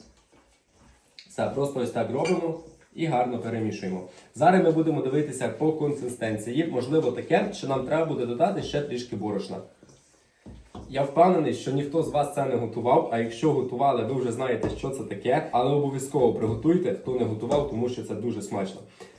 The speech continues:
Бачите, консистенція ще така липка. Додав чотири ложки борошна. Гляньте, бачите, ось така маса в нас получається. Вона липне до рук, звичайно, що, бо це картопля.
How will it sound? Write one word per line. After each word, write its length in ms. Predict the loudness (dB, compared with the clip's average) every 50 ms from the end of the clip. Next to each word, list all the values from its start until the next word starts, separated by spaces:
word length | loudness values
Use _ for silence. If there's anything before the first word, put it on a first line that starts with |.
| -20 -8 0
Бачите, 340 | 2 2 4 4 2 0 0
консистенція 600 | -2 -4 -6 -6 -2 0 2 2 2 0 -4 -4
ще 140 | -4 -4 -4
така 260 | -6 -4 -2 -2 0
липка. 460 | 0 -2 -2 0 0 0 0 -2 -4 -10 -16 _ -6
Додав 400 | -4 -2 0 2 2 0 0 -2
чотири 320 | -2 0 2 2 2 2
ложки 340 | 0 -2 -4 -6 -6 -8 -6
борошна. 400 | -4 -4 -4 -6 -8 -10 -14 -16 -18 -14 _ -4
Гляньте, 440 | 0 2 2 2 2 0 -4 -6 -2
бачите, 320 | 0 0 0 0 -4 -6 -4
ось 180 | -4 -4 -4
така 300 | -4 -2 4 4 4 4
маса 280 | 4 2 0 0 -2 -2
в 40 | -2
нас 160 | -2 -4 -4
получається. 580 | -4 -4 -6 -4 -2 -2 -2 -2 -2 -4 -4 2
Вона 160 | 4 4 6
липне 300 | 6 4 2 0 -2 -4
до 120 | -2 -2
рук, 200 | -2 -2 -2 -2
звичайно, 420 | -2 -4 -2 0 2 2 2 2 0
що, 160 | -2 -4 -4
бо 120 | -4 -2
це 160 | -2 -2 -2
картопля. 520 | 0 -2 -2 0 0 0 0 0 -2 -8